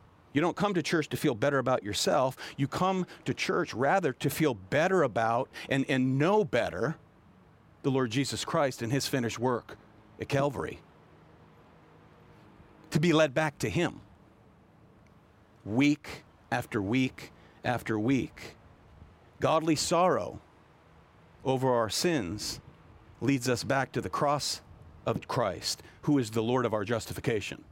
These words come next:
Leads us back to the living, resurrected, and ascended Christ, the Lord of our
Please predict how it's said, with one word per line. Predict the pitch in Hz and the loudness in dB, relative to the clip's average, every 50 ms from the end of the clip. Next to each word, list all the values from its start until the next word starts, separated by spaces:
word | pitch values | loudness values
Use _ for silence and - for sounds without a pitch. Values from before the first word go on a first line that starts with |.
| - - - - - - - - - - - - - - - - - - - - - | -20 -20 -20 -20 -20 -20 -20 -20 -20 -20 -20 -20 -20 -20 -20 -20 -20 -20 -20 -14 -2
Leads | 113 147 147 135 | 0 0 2 2
us | 143 135 - | 0 0 2
back | 151 147 139 - | 0 0 0 0
to | - 143 | -2 -2
the | 120 120 | 0 2
living, | 117 127 151 151 135 131 123 | 2 4 2 2 2 2 0
resurrected, | 120 131 127 117 120 120 131 135 131 - 127 113 | 0 0 0 0 0 0 0 0 -2 -2 -2 -2
and | 113 110 | -2 -2
ascended | 107 101 - - 160 165 156 135 107 - | -2 -2 0 2 2 2 2 0 -2 -4
Christ, | - 117 104 87 80 - - - - - - - - | -4 -4 -4 -2 -4 -6 -10 -12 -14 -14 -20 -10 -4
the | - 123 | -2 0
Lord | 120 127 120 113 | 2 2 2 2
of | 110 101 | 0 0
our | 101 101 101 101 95 92 | 0 0 0 0 -2 -4